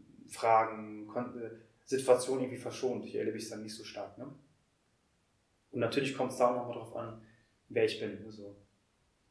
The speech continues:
Aus welcher Community komme ich quasi? Auch da sind wieder quasi ethnische Zugehörigkeiten wieder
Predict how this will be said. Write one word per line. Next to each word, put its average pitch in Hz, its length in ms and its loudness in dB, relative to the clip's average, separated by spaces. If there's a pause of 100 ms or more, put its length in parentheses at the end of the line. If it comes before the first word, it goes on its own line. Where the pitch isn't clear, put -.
(600)
Aus 113 140 -4
welcher 123 200 2
Community 120 340 0
komme 104 180 -6
ich - 140 -10
quasi? 98 300 -4
Auch 101 120 -6
da 117 140 6
sind 113 160 -2
wieder 110 160 -4
quasi 117 300 -4
ethnische 107 340 -6
Zugehörigkeiten 107 720 -12
wieder 104 320 -8